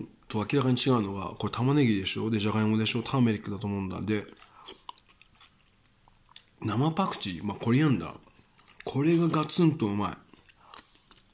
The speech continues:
い。うーん。カレーやるときにこれ外せないかもしれないね、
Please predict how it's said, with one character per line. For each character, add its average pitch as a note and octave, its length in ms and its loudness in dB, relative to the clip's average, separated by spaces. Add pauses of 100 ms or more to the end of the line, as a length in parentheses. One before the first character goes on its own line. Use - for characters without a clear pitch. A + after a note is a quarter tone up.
(120)
い。 - 40 0
う - 20 4
ー A2+ 680 4
ん。 D#2 180 -8 (960)
カ B2+ 140 -4
レ C#3 80 0
ー E3 60 6
や F3 80 2
る E3+ 80 0
と - 80 -4
き C3+ 60 2
に G#2+ 60 2
こ G2 120 -4
れ F2+ 60 -6
外 G#2 180 -2
せ D#3+ 140 2
な E3 80 4
い - 40 0
か A2 80 -4
も F#2+ 80 -6
し G#2 120 -4
れ G2 60 -4
な F2+ 80 -8
い F2+ 40 -8
ね、 F2+ 120 -10